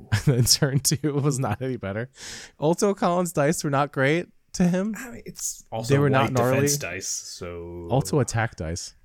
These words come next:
Speaker 2: Uh.
Speaker 1: Uh, so he, you know, he's doing scouts. Uh, he aims, he gets an aim from an officer. He gets it, he takes an aim action, and then he shoots.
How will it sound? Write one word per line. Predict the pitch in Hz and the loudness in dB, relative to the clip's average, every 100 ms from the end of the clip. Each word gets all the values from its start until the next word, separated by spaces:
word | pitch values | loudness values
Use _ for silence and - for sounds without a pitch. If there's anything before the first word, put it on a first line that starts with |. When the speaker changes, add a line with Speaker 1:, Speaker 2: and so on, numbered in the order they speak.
| - | -8
Speaker 2:
Uh. | 117 107 104 98 - - - - - - _ - | -4 -4 -4 -6 -10 -18 -20 -20 -20 -20 _ -2
Speaker 1:
Uh, | 127 127 | 0 2
so | 151 | 4
he, | 147 170 - - | 4 2 -2 -8
you | 151 | -2
know, | 135 | 0
he's | 139 156 | 0 2
doing | 165 | 2
scouts. | 135 - 127 143 - - - - | 2 2 2 2 -2 -6 -12 -14
Uh, | 120 117 113 | -6 -2 -2
he | - 131 135 | -2 -4 0
aims, | 135 156 - - _ _ _ _ _ | 2 2 -2 -6 _ _ _ _ _
he | - | -6
gets | 113 147 | -2 0
an | 147 | 2
aim | 147 | 2
from | 147 151 | 0 0
an | 139 | 2
officer. | 110 - - 127 - _ _ _ - | 0 -2 -10 -10 -14 _ _ _ -10
He | 107 | -4
gets | 131 131 | -2 -4
it, | 139 - | -6 -4
he | 131 | -2
takes | - 151 - | 2 2 2
an | 135 | 2
aim | 131 | 2
action, | 123 107 - 131 135 _ _ _ - | 0 -2 -6 -10 -10 _ _ _ -8
and | 113 | -4
then | |
he | 117 | -2
shoots. | - 120 - - | -2 -2 -2 -8